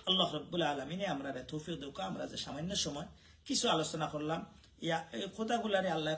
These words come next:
কবুল করতা। আর আমরা প্রত্যেকে যারা কুরবানি দেওয়ার নিয়ত করছি, আল্লাহর ওয়াস্তে দেওয়ার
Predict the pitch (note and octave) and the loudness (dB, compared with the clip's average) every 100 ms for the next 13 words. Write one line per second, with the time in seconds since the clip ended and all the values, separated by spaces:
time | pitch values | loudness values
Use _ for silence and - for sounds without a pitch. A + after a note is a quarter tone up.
0 | - A3+ D4+ A#3+ A3+ G#3 A3 - - - | 0 0 2 2 0 2 2 -2 -16 -12
1 | - G3+ C4 A#3+ A3+ C4+ - - D#4 B3+ | -2 2 4 4 4 -4 -6 -4 2 4
2 | F#3 E3 - E3 E3 E3+ D#3+ D3+ D3 D#3 | 4 2 0 0 0 0 -2 -4 -4 -8
3 | - F#3+ - F#3+ - - - - B3+ C4 | -6 -6 -6 -8 -14 -20 -20 2 4 8
4 | D4 D4 A#3 F3 F#3+ D3 B2 | 8 8 8 2 -2 -4 -4